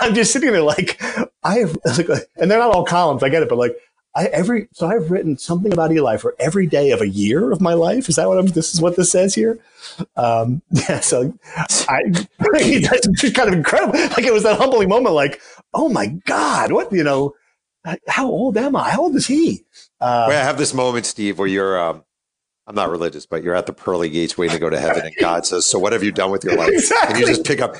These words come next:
Speaker 2: you just pick up the gun. You're just like, "I'm done." It's not,
Speaker 1: I'll just go
Speaker 2: I'm
Speaker 1: back.
Speaker 2: not
Speaker 1: Thanks, thanks, thanks, Saint Peter. I appreciate it. Absolutely nothing. I'll, I'll be seeing you.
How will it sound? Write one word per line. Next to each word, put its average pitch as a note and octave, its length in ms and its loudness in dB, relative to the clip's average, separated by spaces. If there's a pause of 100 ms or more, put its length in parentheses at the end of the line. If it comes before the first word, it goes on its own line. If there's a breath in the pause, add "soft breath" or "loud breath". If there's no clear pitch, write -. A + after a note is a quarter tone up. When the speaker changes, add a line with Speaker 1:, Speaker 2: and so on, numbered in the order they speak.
(100)
Speaker 2:
you C#3+ 80 0
just C#3+ 180 0
pick C#3 140 -2
up B2+ 120 -2
the A#2 80 -6
gun. G2 400 -2 (100)
You're - 140 2
just - 160 0
like, - 160 0
"I'm - 120 -2
done." D4 280 0
It's - 140 0
not, F#4 160 0
Speaker 1:
I'll C#4+ 200 2
just C4+ 160 0
go A#3 60 4
Speaker 2:
I'm - 60 2
Speaker 1:
back. E3+ 220 2
Speaker 2:
not - 140 -8
Speaker 1:
Thanks, A3+ 280 2
thanks, A3 300 0
thanks, G#3+ 220 2
Saint F#3 180 2
Peter. E3 300 2
I F#3 40 2
appreciate D#3+ 420 2
it. D3+ 140 -2 (380 loud breath)
Absolutely F#3 800 2
nothing. D#3+ 600 0
I'll, D3+ 300 0
I'll F3 100 2
be F#3 160 2
seeing C#3 340 2
you. C#3 80 2